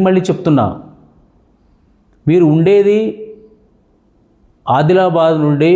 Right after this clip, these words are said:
భద్రాచలం వరకు మీరు ఉండేది గోదావరి నది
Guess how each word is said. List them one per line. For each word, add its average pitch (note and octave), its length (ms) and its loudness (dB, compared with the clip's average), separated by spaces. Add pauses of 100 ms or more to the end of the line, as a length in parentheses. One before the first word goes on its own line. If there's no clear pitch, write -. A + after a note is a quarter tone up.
(120)
భద్రాచలం D#3+ 560 0
వరకు C#3+ 240 -2
మీరు C3+ 160 2
ఉండేది B2+ 400 2 (640)
గోదావరి D#3+ 680 0
నది C3 180 -2